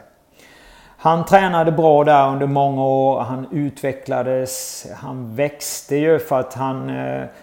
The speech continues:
vi visste ju tidigt, tänkte jag säga, om Brås på sin pappa bland annat då, att han... Att han kommer att bli lite längre. Lite skillnad mot hans bror då, men han är ju inte liten heller i och för sig. Men, men, eh, just det att, eh,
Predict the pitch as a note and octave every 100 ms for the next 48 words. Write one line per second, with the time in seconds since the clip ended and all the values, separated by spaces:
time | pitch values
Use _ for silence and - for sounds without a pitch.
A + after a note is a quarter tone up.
0 | - C3+ C3 D#3+ - - D3 D3+ D3+ D#3+
1 | D3 C3 C#3 - - C#3+ - C#3 - C#3
2 | C3+ B2+ C3 C3+ C3 B2+ C3 C3 - B2+
3 | - A#2+ - C3 - B2 C3 C3 C2+ C2+
4 | B1+ - B1+ C2 B1 A#2+ - A#2+ A#2 A#1
5 | _ _ _ _ _ _ _ _ - C3
6 | B2+ B2 D3 C3+ C3 C3+ C3+ C3 C3 C3
7 | C3+ B2+ A#2 A#2+ C3 - - _ _ -
8 | C3 - - D3+ C#3+ C3+ C3 C#3 C3 C3
9 | - B2+ B2+ A#2+ C3 C#3+ C3+ C3 B2 B2+
10 | - C#2+ C3+ C#3+ C#3 D3+ C#3+ D3 C3+ D3
11 | D3+ E3 D3+ D3+ D3 D3 - - C#3+ C#3+
12 | C#3+ C#3 D3 C#3 - C#3 B2 B2 C#3